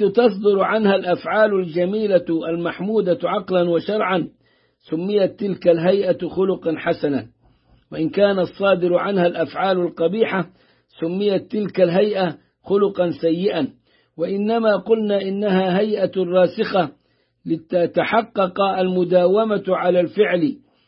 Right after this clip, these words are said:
لأن من يصدر عنه بذل المال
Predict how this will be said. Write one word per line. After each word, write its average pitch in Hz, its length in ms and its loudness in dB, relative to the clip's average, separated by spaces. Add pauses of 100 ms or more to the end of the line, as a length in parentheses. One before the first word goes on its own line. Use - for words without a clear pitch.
(220)
لأن 196 520 -2
من 196 180 0
يصدر 190 440 0
عنه 185 360 2
بذل 185 340 0
المال 185 600 0